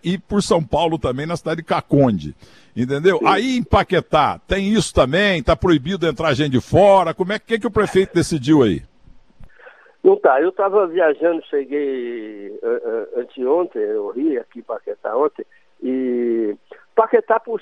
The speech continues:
Speaker 2: si é uma ilha, né? Quer dizer, a gente tá, imagina, eu tô ilhado e em quarentena,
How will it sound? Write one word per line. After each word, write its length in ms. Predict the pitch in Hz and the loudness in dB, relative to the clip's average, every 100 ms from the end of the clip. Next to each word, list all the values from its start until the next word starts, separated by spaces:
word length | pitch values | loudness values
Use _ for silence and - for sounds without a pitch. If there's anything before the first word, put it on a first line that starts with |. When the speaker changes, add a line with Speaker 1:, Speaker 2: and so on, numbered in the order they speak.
| - | -8
Speaker 2:
si 140 | 214 | -2
é 80 | 240 | 0
uma 300 | 254 277 247 | 2 0 -2
ilha, 320 | 190 208 139 | -2 -4 -4
né? 160 | 135 175 | -4 -4
Quer 180 | - 135 | -4 -8
dizer, 180 | 123 | -6
a 160 | 120 117 | -6 -6
gente 200 | 147 - | -8 -8
tá, 400 | - 170 165 147 | -4 0 0 -2
imagina, 540 | 131 160 170 151 160 131 | -4 -4 -4 -4 -8 -6
eu 180 | 135 135 | -4 -4
tô 760 | - 170 170 156 135 123 113 - | -6 -4 0 0 0 -2 -6 -8
ilhado 560 | 170 185 156 151 190 214 | -4 -2 2 4 4 0
e 60 | 214 | -6
em 120 | 202 | -8
quarentena, 880 | - 196 196 190 - 156 151 123 | -6 -4 -4 -8 -8 -4 -4 -4